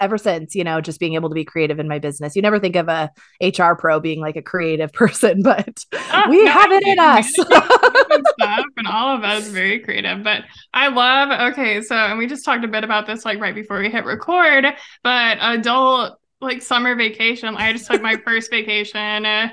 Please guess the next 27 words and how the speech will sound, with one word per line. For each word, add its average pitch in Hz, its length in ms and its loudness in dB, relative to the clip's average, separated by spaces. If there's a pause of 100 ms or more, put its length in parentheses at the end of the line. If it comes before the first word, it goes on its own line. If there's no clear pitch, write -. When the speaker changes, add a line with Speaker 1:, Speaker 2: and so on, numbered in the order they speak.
(440)
Speaker 2:
in 226 440 0
I 214 160 -2
don't 226 100 0
know 220 100 -2
how 226 80 -2
many 214 200 -4
years 208 260 -4
where 208 100 -4
I 208 120 -2
didn't 220 800 -2
plan 208 400 -2
on, 208 200 -4
like, 190 200 -8
working 311 540 -2
or 220 100 0
checking 214 320 -8
my 202 180 -6
email. 262 300 0
And 240 140 0
I 254 60 2
ended 294 140 -4
up 269 120 -4
checking 226 260 -8
my 214 60 -2
email 202 340 -6
one 196 260 -8
time, 220 640 -6